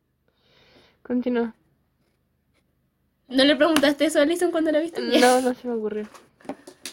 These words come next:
Speaker 2: Ya. Bueno, filo, cosa de que la mamá aparentemente le había pasado lo mismo. También había tenido amor del verano. Y, y ya.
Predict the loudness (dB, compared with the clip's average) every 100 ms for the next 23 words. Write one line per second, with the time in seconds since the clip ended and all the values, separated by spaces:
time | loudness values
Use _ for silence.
0 | _ _ _ _ _ _ _ _ -20 -20
1 | _ _ -10 -10 _ _ _ _ _ _
2 | _ _ _ _ -10 -8 -6 -4 -2 -2
3 | -6 -4 -2 -2 -2 0 0 -2 -4 -6
4 | -4 -4 -4 -4 -4 -4 -6 _ -8 -6
5 | -4 -2 -2 -4 -4 -2 -2 -2 -4 -6
6 | -4 -2 0 -2 -2 -6 -8 -10 -8 -6
7 | -4 -2 -2 -2 -2 -4 -12 -12 -14 -14
8 | -14 -12 -12 -12 -10 -12 -12 -14 -18 _
9 | -16 -16 -20 -20 -20 -20 -20 _ _ _
10 | _ -10 -8 -8 -10 -12 -18 -18 -20 _
11 | _ _ _ _ _ _ _ _ _ _
12 | _ _ _ _ -4 -2